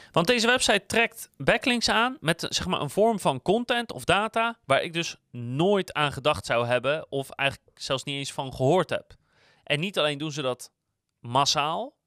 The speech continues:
met zesentwintigduizend backlinks, maar ook de kwaliteit ervan is echt om bij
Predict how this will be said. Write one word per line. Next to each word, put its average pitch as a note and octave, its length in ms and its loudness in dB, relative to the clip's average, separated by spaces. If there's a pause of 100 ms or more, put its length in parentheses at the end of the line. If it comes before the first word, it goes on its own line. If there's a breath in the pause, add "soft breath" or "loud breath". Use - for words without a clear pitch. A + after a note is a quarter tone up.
(140)
met D3 120 -14
zesentwintigduizend C3+ 880 -2
backlinks, G#3+ 540 -4 (360 soft breath)
maar C3 180 0
ook G3 340 0
de D3+ 80 -8
kwaliteit D#3+ 560 -2
ervan C3+ 380 -4
is C#3 180 -12
echt - 400 -6
om C#3 200 -6
bij B2+ 360 -2